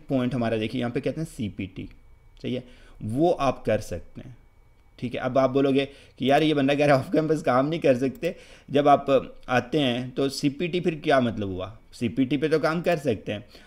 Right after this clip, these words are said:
ऑफ कैंपस आपने काम करना है, ठीक है, तो सीपीटी पे कर सकते हैं, ठीक है। सीपीटी क्या होती है? ए-,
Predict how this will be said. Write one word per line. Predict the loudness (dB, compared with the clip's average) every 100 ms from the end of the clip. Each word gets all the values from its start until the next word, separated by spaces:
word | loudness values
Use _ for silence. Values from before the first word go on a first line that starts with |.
| -8 2
ऑफ | 4 2 0
कैंपस | -2 0 -2 -4 -6 -10 -14 -20 -20 -16 -14 -14 -14 -18 -14 -4
आपने | -2 -2 -2
काम | -2 0 -2
करना | 0 0 2 -2
है, | -4
ठीक | -4 -4 -2
है, | -4 -4 -20 -16
तो | -14
सीपीटी | -8 -4 -4 -4 0 0
पे | 2 0
कर | -2 -4
सकते | -6 -8 -12 -14
हैं, | -14 -10
ठीक | -10 -8
है। | -10 -12 -14
सीपीटी | -6 -6 -4 -6 0
क्या | 2
होती | 2 0 -4
है? | -6 -12 -20 -20 -20 -20 -8
ए-, | -6 -4